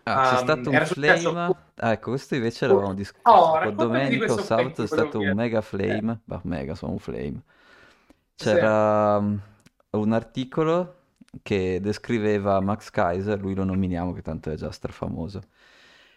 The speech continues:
Speaker 1: E,
Speaker 2: Sì.
Speaker 1: sai, Max Kaiser è, mm, faceva qualcosa a Wall Street, poi ha venduto qualcosa durante il dot-com bubble, quindi un hybrid tra imprenditore e investitore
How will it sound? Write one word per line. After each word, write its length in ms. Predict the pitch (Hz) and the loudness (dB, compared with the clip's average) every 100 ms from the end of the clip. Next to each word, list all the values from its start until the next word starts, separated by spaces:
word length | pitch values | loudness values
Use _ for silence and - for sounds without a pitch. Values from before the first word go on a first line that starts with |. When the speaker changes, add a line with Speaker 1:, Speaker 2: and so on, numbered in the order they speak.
| _ | _
Speaker 1:
E, 220 | - 101 | -2 0
Speaker 2:
Sì. 0 | |
Speaker 1:
sai, 180 | 101 110 | 2 2
Max 260 | 107 - | 0 -2
Kaiser 440 | - 113 113 113 98 | 2 2 2 2 0
è, 280 | 101 98 98 | 0 0 0
mm, 720 | 95 90 85 78 69 69 - - 50 50 - 65 - - - _ | -2 -4 -4 -4 -6 -8 -10 -14 -16 -18 -18 -18 -18 -20 -20 _
faceva 680 | 98 - 104 98 98 98 | -8 -2 0 2 2 0
qualcosa 440 | 98 98 - 104 104 | 0 -2 -2 -2 0
a 20 | |
Wall 300 | 101 104 104 | 0 2 2
Street, 400 | 101 - 98 92 | 0 -2 -2 -2
poi 260 | - 95 95 | -2 0 0
ha 60 | 92 | 0
venduto 420 | 98 98 98 101 | 0 -2 -2 -2
qualcosa 480 | 92 95 101 98 98 | -2 -2 0 0 0
durante 360 | 95 95 95 | 0 -2 -2
il 60 | 90 | -4
dot-com 380 | 95 95 98 95 | -4 -4 -2 0
bubble, 600 | 95 92 92 95 90 95 | 0 0 -2 -2 -4 -4
quindi 380 | 92 82 80 - - _ _ - - _ - - - | -4 -2 -4 -8 -16 _ _ -20 -20 _ -10 -10 -10
un 160 | - 98 | -6 -4
hybrid 560 | 92 95 101 98 92 92 | -2 -2 -4 -4 -6 -6
tra 220 | - 90 | -2 -2
imprenditore 720 | 90 98 92 95 95 98 95 | -2 -4 -2 -2 -2 0 0
e 20 | |
investitore 1120 | 98 90 98 101 98 92 92 92 90 87 98 | 0 -4 -8 -8 -2 -2 0 -2 -2 -2 -6